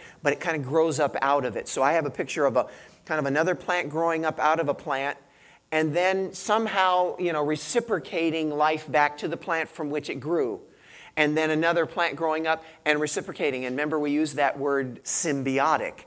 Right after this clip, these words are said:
where these principles, these characteristics, these attitudes, they feed on each other. They need each other. It's not, it's not, they're not separate characteristics, and it's not first grade, second grade,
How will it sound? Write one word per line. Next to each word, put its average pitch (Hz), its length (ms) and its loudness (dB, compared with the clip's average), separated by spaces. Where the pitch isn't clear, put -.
where 143 220 4
these 170 260 0
principles, 185 480 -4
these 170 180 0
characteristics, 175 840 -4
these 143 200 -6
attitudes, 143 760 -2
they 160 100 4
feed 226 320 0
on 143 220 2
each 123 200 -4
other. 131 220 6
They 143 160 2
need 165 340 2
each 160 220 -2
other. 151 220 4
It's 131 200 0
not, 160 320 2
it's 151 220 4
not, 165 440 2
they're 160 160 4
not 175 160 2
separate 185 680 2
characteristics, 156 880 0
and 127 100 -2
it's 127 200 -4
not 151 260 0
first 160 240 0
grade, 151 200 2
second 143 320 -2
grade, 139 240 0